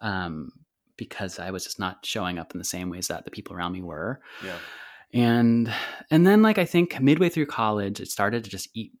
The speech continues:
Speaker 1: eat at me, like, really getting clear that I'm not living. Um, and I'm just starting to see, maybe because I'm seeing more and more people around me, like, having the things I wish I had. Um, and so the summer after junior year of college, I was home for the summer,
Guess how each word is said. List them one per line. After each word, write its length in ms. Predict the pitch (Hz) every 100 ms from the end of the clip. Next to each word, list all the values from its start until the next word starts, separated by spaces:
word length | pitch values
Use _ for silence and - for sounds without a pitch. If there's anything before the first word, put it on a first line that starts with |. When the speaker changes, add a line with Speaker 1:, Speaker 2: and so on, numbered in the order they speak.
| _
Speaker 1:
eat 160 | 123 107
at 140 | 85
me, 160 | 92 90
like, 280 | 80 - _ _ _
really 220 | 110 107 107
getting 180 | 101
clear 160 | 92 104
that 140 | 95 -
I'm 60 |
not 260 | 131 139 -
living. 460 | 98 95 92 82 92 _ _ 110
Um, 360 | 101 95 90
and 140 | 98 98
I'm 100 | 101
just 140 | 104
starting 240 | 107 95
to 60 | 90
see, 180 | - 104
maybe 240 | 104 101
because 280 | 98 98 104
I'm 120 | 92
seeing 260 | 90 101 92
more 120 | 92
and 80 | 92
more 100 | 90
people 240 | 107 98
around 240 | 92 92 95
me, 80 |
like, 180 | 90 87 -
having 260 | 92 90
the 100 | 90
things 220 | 90 95
I 60 | 87
wish 180 | 90 -
I 60 | 92
had. 420 | - 90 87 87 _ _ _ -
Um, 480 | 101 90 87 82 82 -
and 140 | 107
so 280 | - - 104
the 120 | 101
summer 760 | 101 - 135 165 175 175 175 165 _ _ _ 113
after 520 | 110 - - 113 101
junior 440 | - 107 107 104
year 320 | 95 95 101
of 120 | 98 -
college, 440 | 95 92 90 87
I 80 | 87
was 120 | 92
home 240 | - 120
for 140 | 120 113
the 100 | 107
summer, 540 | - 95 90 90 90